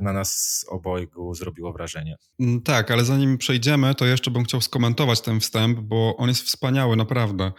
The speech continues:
Speaker 2: Znaczy, Tomasz Pindel kreśli tam ramy literackie Ameryki Łacińskiej. Ja też nie jestem znawcą, y, literatury z tamtego regionu, ani nie jestem literaturoznawcą, żeby aż tak się zagłębiać.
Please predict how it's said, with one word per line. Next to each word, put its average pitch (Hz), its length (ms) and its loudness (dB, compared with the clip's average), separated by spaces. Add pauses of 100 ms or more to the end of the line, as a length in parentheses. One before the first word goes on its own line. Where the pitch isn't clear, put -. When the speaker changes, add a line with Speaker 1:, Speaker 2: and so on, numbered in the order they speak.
(240)
Speaker 2:
Znaczy, 107 200 -6
Tomasz 143 300 4
Pindel 127 420 2
kreśli 131 420 0
tam 120 380 0
ramy 120 380 2
literackie 117 520 0
Ameryki 113 340 0
Łacińskiej. 113 880 2
Ja 113 100 0
też 120 180 -2
nie 127 80 4
jestem 120 260 2
znawcą, 110 720 0 (580)
y, 101 60 -4 (360)
literatury 113 720 2 (400)
z - 80 -2
tamtego 113 440 0
regionu, 107 720 2 (100)
ani 113 220 4
nie 117 120 6
jestem 113 520 4
literaturoznawcą, 110 1040 0
żeby 98 280 -2
aż - 100 -6
tak 113 140 -4
się 113 100 -2
zagłębiać. 101 760 2